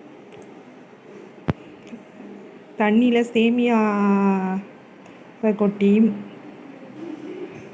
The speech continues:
அந்த தண்ணியோட உப்பு மிக்ஸ் பண்ணி,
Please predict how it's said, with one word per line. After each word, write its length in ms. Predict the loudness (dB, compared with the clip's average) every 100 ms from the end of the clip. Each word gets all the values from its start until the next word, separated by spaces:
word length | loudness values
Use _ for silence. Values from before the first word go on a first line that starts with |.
| -20 -20 -20 -20 -20 -20 -20 -20 -8
அந்த 480 | 2 4 6 6 4 2
தண்ணியோட 720 | 4 6 6 6 4 4 4
உப்பு 360 | 4 2 2 2
மிக்ஸ் 300 | 2 0 -2
பண்ணி, 340 | 2 4 4